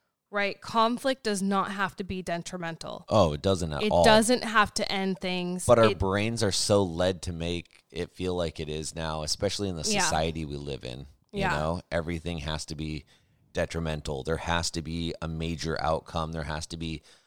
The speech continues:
Speaker 2: a major breakthrough.
Speaker 1: Right.
Speaker 2: And as much as I love your Hallmark movies, that's the silver lining of 'em. There's always some major breakthrough.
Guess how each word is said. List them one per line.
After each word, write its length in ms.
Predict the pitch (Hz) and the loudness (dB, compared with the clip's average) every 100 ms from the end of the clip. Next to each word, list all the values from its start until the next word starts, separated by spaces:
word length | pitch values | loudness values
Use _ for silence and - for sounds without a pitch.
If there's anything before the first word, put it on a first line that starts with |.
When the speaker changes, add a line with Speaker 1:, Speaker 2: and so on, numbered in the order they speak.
| _ | _
Speaker 2:
a 80 | - | -2
major 440 | 98 90 92 80 78 | 0 0 0 0 -4
breakthrough. 720 | 78 87 - - 73 69 67 - - 202 | -2 -2 -2 -10 -6 -6 -8 -14 -10 0
Speaker 1:
Right. 220 | 208 180 | 2 2
Speaker 2:
And 260 | 80 76 - _ - | -2 -6 -12 _ -8
as 160 | 92 90 | -4 0
much 240 | 90 - | 0 0
as 100 | 90 | 0
I 80 | 82 | 0
love 240 | 82 85 | 2 -2
your 120 | 78 76 | -2 -6
Hallmark 520 | - 85 78 78 78 | -2 -2 -2 -6 -6
movies, 540 | 78 73 78 85 - _ _ _ - | -6 -6 -6 -6 -8 _ _ _ 0
that's 360 | 92 87 - | 2 2 -2
the 200 | - 85 | -6 -4
silver 300 | 90 98 80 | 2 2 2
lining 380 | 80 82 87 78 | 0 0 -2 -4
of 120 | 69 | -6
'em. 160 | 71 78 | -6 -4
There's 180 | 85 85 - | -4 -2 0
always 300 | 95 92 - | 2 2 0
some 380 | 92 85 80 | -2 -2 -8
major 340 | 80 82 78 78 | -6 -6 -4 -4
breakthrough. 720 | 73 80 90 - 76 71 | -2 -4 -4 -8 -6 -4